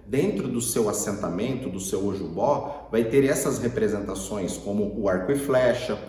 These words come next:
Ogum, ele é o orixá ligado ao ferro,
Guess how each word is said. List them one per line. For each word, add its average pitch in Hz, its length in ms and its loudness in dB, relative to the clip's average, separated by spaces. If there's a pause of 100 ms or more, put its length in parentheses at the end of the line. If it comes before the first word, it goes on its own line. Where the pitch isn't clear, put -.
(340)
Ogum, 151 840 4 (160)
ele 120 320 6
é 131 80 6
o 139 180 4
orixá 127 640 2
ligado 113 400 0
ao 135 100 4
ferro, - 800 -2